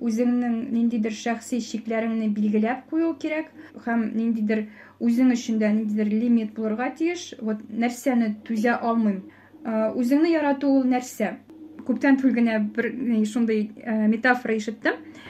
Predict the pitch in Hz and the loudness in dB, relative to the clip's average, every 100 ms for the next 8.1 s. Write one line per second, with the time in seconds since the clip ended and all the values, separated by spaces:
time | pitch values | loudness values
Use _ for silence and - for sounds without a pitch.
0 | - - 233 226 226 214 240 269 254 - | -18 -10 -4 -2 0 -2 2 4 4 0
1 | - 285 262 240 233 269 427 480 - 359 | -4 -2 0 -2 -2 0 2 0 0 0
2 | 370 - 330 330 294 240 226 226 220 214 | 0 0 2 2 0 0 0 0 -2 -4
3 | - 220 220 320 330 320 311 302 277 269 | -2 -2 -2 -6 -2 0 0 2 4 6
4 | 269 254 226 226 233 208 247 311 320 294 | 6 4 0 0 -2 0 2 2 0 -4
5 | 294 285 277 262 254 254 262 254 240 240 | -2 2 2 4 -2 0 0 2 2 -2
6 | - 247 294 320 392 - - - 233 214 | 0 0 0 0 -2 -4 -14 -4 0 0
7 | 214 240 240 269 262 247 247 247 285 269 | 0 0 0 0 0 2 2 2 2 0